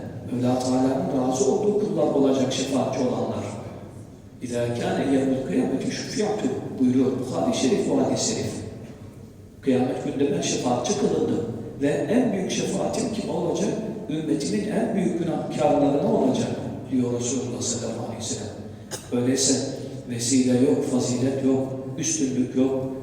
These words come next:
ne bileyim, e, keramet yok, ne bileyim, e, hepsi eşit, hepsi seviye, o da bizim gibi, biz de onun gibi. Böyle bir peygamber olabilir mi cemaatimiz? Kandırıyorlar.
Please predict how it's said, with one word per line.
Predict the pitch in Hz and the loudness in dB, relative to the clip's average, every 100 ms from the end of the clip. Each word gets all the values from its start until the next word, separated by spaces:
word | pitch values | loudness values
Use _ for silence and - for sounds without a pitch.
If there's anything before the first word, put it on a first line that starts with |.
| 131 131 127 | -10 -10 -6
ne | 127 | 0
bileyim, | 131 135 127 131 - - - | 4 4 2 -4 -8 -10 -8
e, | 120 120 | -6 0
keramet | - 139 131 127 135 - | 2 4 4 2 0 2
yok, | 139 - - - - - | 4 4 0 -2 -4 -4
ne | 127 127 | 0 0
bileyim, | 123 123 - - - - 127 - - - - - | 2 0 -2 -8 -10 -10 -8 -8 -8 -8 -10 0
e, | |
hepsi | 196 202 - - | 2 4 2 2
eşit, | 156 151 160 - | 2 2 2 0
hepsi | 170 - | 0 0
seviye, | - - 151 151 123 147 | -2 0 0 2 2 2
o | 175 | 4
da | 175 - 151 | 4 2 2
bizim | 147 - | -2 -2
gibi, | 147 131 123 | 0 2 2
biz | - - | 2 4
de | - | 4
onun | - - | 4 0
gibi. | - - - | -2 -2 0
Böyle | 151 156 | 2 4
bir | 156 147 | 2 2
peygamber | 143 139 139 135 131 | 2 2 2 2 2
olabilir | 131 120 113 120 - | 2 0 0 2 2
mi | - | 2
cemaatimiz? | 143 123 - - - - - - - - - - - - | 0 0 -2 -4 -4 -4 -6 -10 -14 -14 -16 -16 -14 -6
Kandırıyorlar. | 135 135 135 147 131 | -2 0 0 2 2